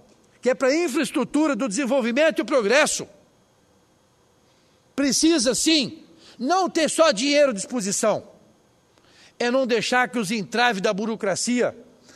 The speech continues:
do sistema que próprio foi criado. A maioria da situação foi criado lá atrás, de governo após governo.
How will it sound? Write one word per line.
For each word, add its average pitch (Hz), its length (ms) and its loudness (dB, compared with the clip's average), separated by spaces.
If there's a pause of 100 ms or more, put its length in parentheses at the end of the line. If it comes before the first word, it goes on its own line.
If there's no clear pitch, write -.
do 339 160 0
sistema 330 520 0
que 294 120 -6
próprio 415 260 -6
foi 359 140 -2
criado. 302 440 -2 (1000)
A 214 100 -2
maioria 302 400 4
da 269 100 2
situação 262 520 -2
foi 262 120 -4
criado 226 460 -2 (220)
lá 320 160 2
atrás, - 640 -2 (720)
de 262 120 -2
governo 294 440 2
após 254 260 0
governo. 214 460 0